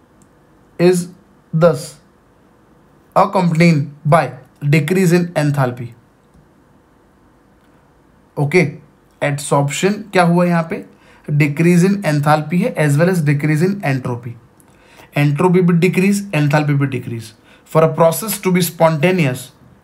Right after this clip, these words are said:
the thermodynamic requirement is that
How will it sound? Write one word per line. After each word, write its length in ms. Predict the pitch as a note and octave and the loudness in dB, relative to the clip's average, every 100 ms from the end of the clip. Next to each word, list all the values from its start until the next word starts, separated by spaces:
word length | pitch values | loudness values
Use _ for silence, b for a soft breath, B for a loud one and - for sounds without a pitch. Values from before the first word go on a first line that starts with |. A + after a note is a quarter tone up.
| b b b b | b b b b
the 80 | C#3+ | -6
thermodynamic 840 | C#3+ D#3 F3+ G3 F#3 F3+ F3+ F3 - | 0 2 2 2 2 0 -4 -6 -10
requirement 600 | C#3 C#3+ D3 D3+ D3 D3+ - - | -4 -4 0 0 0 -2 -6 -10
is 180 | C3+ C3 | -6 0
that 240 | D3 - | -2 -2